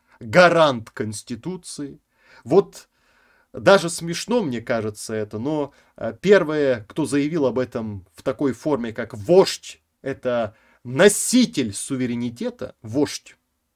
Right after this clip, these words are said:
и гарант Конституции. А, гарант Конституции, да. Носитель суверенитета. Как это звучит-то знакомо.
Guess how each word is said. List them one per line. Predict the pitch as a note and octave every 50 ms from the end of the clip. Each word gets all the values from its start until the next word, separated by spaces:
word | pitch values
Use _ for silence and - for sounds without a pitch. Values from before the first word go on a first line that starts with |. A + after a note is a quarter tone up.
| _ _ _ _ _ _ _
и | - G3
гарант | D#3 A#2 A2+ E3+ D#3+ D3+ D3 C#3 C3 A#2 G#2 G#2 G#2 _ - - _ _
Конституции. | - A#2+ A2+ A2 G#2+ - - C3 A#2+ - B3+ C4 - - - - A#2+ - _ _ _ _ _ _ _ _ _ _ _ _ _ _ _ _ _ _ _ _ _ _ _ _ _ _
А, | - - - - G#2+ G2+ - - - _ _ -
гарант | B2+ A#2 C3 C3 D3 F#3 F3 -
Конституции, | - F#3+ F3 - - G3+ - G#3+ - - - - -
да. | - - - _ _ _ _ _ _
Носитель | C3 D3+ D#3 D#3+ G3 F#3 -
суверенитета. | - - F#3 F3 F3+ F#3+ G3+ F3+ - - - _ _ _ _ _ _ _ -
Как | - F3 E3+ -
это | - D3+
звучит-то | A#2 G#2+ C3 D#3+ E3+ - - A#3+ - _ - A#2
знакомо. | A2 G2+ G#2 G#2+ A2 - - - - _